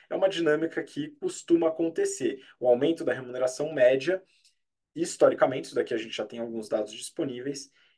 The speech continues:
ele costuma vir junto com a queda da lucratividade das companhias, tá? Isso é uma coisa que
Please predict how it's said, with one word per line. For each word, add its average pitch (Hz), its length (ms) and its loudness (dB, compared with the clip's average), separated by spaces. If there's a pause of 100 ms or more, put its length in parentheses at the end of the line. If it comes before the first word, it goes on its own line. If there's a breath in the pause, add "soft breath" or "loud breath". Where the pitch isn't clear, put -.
(100)
ele 139 320 2
costuma 208 960 0
vir 220 260 -8
junto - 460 -4
com - 180 -10
a - 60 -6
queda 180 500 4
da 180 80 -2
lucratividade 165 840 -4
das 143 160 -2
companhias, 147 680 -2
tá? - 200 -6
Isso - 200 -12
é - 20 -10
uma 113 100 -12
coisa 117 280 -10
que 139 260 -14